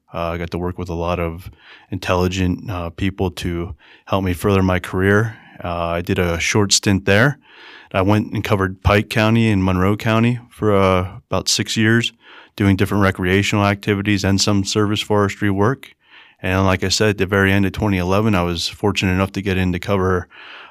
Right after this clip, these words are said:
uh, the present work area that I have now, which is Susquehanna and Wyoming County.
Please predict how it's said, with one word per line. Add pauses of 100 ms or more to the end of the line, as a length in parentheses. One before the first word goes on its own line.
uh,
the
present
work
area
that
I
have
now,
which
is
Susquehanna
and
Wyoming
County.